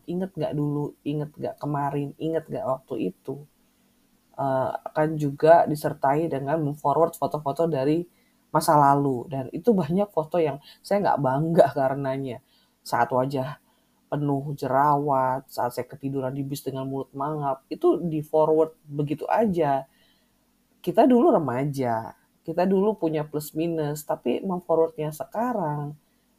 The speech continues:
dengan kita semua udah orang dewasa, tujuh belas tahun, dua puluh tahun kemudian, kok saya rasa nggak bijak ya. Saya nggak nyaman dengan kondisi fisik saya waktu itu, terus terang. Waktu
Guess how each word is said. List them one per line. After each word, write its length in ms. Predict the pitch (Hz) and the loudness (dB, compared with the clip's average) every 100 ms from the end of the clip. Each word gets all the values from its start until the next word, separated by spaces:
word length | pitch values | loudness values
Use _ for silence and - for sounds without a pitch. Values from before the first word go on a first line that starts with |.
| - | -8
dengan 240 | 156 147 | -4 -4
kita 240 | 147 151 156 | -4 -8 -8
semua 380 | - 165 160 120 | -6 -4 0 0
udah 240 | 160 - | -2 -2
orang 320 | - 139 139 | -2 -2 -4
dewasa, 640 | 139 139 202 220 - 160 - | -4 -2 0 -2 -6 -10 -8
tujuh 240 | - 151 151 | -6 -4 -4
belas 320 | 143 147 151 | -2 -2 -2
tahun, 400 | - 139 160 151 | -4 -2 -2 -2
dua 160 | 143 139 | -2 -2
puluh 240 | 147 147 | -6 -8
tahun 160 | 143 143 | -6 -6
kemudian, 560 | 143 156 185 165 151 - _ _ _ _ _ _ | -6 -4 -2 -2 -4 -10 _ _ _ _ _ _
kok 240 | - - - | -2 -2 0
saya 240 | 202 190 | 2 2
rasa 240 | 202 - 294 | 0 0 0
nggak 240 | 151 - | 0 -2
bijak 400 | 170 180 170 151 - | -2 0 0 -2 -4
ya. 240 | 117 127 - | -10 -12 -8
Saya 240 | - 339 | 2 2
nggak 240 | 370 160 - | 4 2 2
nyaman 400 | 143 254 175 147 | 0 2 2 2
dengan 280 | 131 135 131 | 0 -4 -6
kondisi 480 | 131 135 135 - 139 | -4 -4 -4 -6 -8
fisik 320 | 135 - - | -8 -10 -8
saya 240 | 139 127 | -2 -2
waktu 160 | - 165 | -2 -8
itu, 240 | - 131 | -4 -6
terus 240 | - 147 143 | -4 -6 -4
terang. 480 | - 233 156 143 151 _ _ _ _ _ _ _ _ | -2 0 0 -2 -10 _ _ _ _ _ _ _ _
Waktu 520 | - 151 - _ 185 | 2 2 0 _ 4